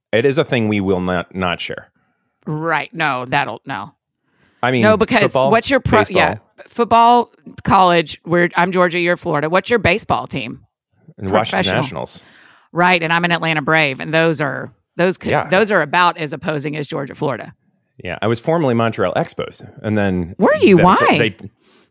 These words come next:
Speaker 1: <laughs> because I had no baseball team where I lived growing up. The Tampa Bay Rays weren't there yet.
Speaker 2: Sure.
Speaker 1: My parents took me on a vacation to Montreal,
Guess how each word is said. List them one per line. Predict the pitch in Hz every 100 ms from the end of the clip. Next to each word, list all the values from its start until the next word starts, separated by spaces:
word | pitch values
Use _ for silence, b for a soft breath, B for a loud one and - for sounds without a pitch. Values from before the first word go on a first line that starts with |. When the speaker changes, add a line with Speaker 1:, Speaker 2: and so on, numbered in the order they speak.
| -
Speaker 1:
<laughs> | - - - -
because | 123 135 123
I | 120
had | 131
no | 123
baseball | 110 117 117
team | 117 127 127 139
where | 104 107 107
I | 104 101
lived | 92 101 113
growing | 107 98 92
up. | 107 -
The | 87
Tampa | 87 101 90
Bay | 92
Rays | 87 92
weren't | 101 92
there | 101
yet. | 104 110 - b
Speaker 2:
Sure. | - 170
Speaker 1:
My | 175
parents | 110 98 -
took | 113
me | 113
on | 101
a | 95
vacation | 90 98 92 95
to | 90
Montreal, | 87 92 95 85 87 120